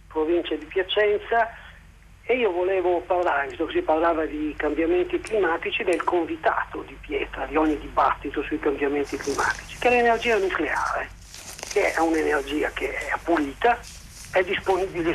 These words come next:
sempre, anche se mancano il vento o il sole, ed è una energia, eh, che, eh, uccide meno dell'inquinamento, perché l'inquinamento, eh, con le centrali che vanno o a gas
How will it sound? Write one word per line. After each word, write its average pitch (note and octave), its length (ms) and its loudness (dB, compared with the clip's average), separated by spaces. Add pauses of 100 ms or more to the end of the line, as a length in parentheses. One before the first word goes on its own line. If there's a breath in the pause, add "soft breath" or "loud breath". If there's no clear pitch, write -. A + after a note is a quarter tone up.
sempre, F3 440 4
anche E3 380 0
se E3 100 2
mancano D3+ 720 2 (280 loud breath)
il - 220 -12
vento F3 420 2
o D#3+ 320 2
il D#3+ 100 -2 (140)
sole, - 460 2 (580 loud breath)
ed C4+ 180 2
è C4+ 280 2
una F#3+ 360 2 (320)
energia, A3 840 2 (320)
eh, D#3 40 -8 (100)
che, A3 360 0
eh, - 0 - (380)
uccide A3+ 600 0
meno C4 220 -2
dell'inquinamento, G3 1080 -2 (440)
perché - 440 0
l'inquinamento, A3 1080 0 (460 loud breath)
eh, C3 360 4
con F#3+ 200 4
le G3 120 0
centrali F#3 560 2
che E3+ 140 0
vanno - 520 0
o G3+ 180 4
a F#3 40 2
gas D3+ 400 0